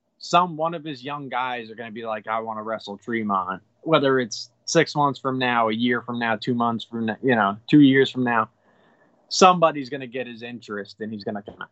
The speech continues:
It, there's no doubt about it. So that's number one. Number two,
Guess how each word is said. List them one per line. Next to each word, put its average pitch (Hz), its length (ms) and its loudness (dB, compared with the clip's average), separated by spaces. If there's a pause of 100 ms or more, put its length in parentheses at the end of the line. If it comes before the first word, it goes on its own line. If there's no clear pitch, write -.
It, 98 140 -16 (100)
there's 135 220 0
no 135 380 0
doubt 113 280 4
about 92 300 -8
it. - 80 -20 (340)
So 139 120 2
that's 135 180 4
number 113 260 -10
one. 95 200 -16
Number 160 180 -4
two, 196 360 6